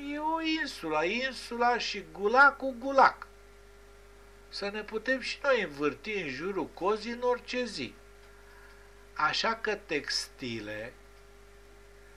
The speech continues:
e cu un vinere care își caută o cale și din orice parte ai începe, vei putea să răsucești cartea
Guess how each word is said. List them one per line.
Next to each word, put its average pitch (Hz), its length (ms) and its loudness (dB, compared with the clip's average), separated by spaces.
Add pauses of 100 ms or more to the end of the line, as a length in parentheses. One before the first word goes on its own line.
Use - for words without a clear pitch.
(200)
e 170 200 -4
cu 165 200 -10
un 156 200 -2 (160)
vinere 104 800 -10 (460)
care 185 300 2
își - 180 -4
caută 220 440 0
o 185 280 2
cale 101 680 0 (480)
și - 260 -10
din 165 220 -8
orice 233 500 -2
parte 110 720 6 (140)
ai 135 420 -4
începe, 127 680 -10 (380)
vei 175 180 -2
putea 185 380 0
să 175 180 -2
răsucești 139 760 -4
cartea 104 720 -2